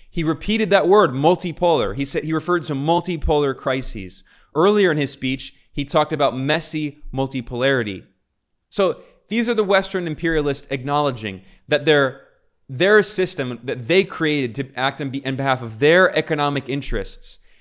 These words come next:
is in decline because of the rise of the global South. And later in his speech, Borrell admitted that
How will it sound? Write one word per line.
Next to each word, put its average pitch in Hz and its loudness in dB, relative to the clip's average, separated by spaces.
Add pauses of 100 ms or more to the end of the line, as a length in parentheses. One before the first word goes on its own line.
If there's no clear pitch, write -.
(200)
is 147 0
in 180 0
decline 160 0 (1000)
because 156 2
of 139 -4
the 139 -2
rise 123 2
of 107 -8
the 117 -8
global 98 -6
South. - -12 (840)
And 170 0 (680)
later 214 6
in 151 0
his 135 -4
speech, - -10 (400)
Borrell 156 2
admitted 139 -2 (360)
that 143 0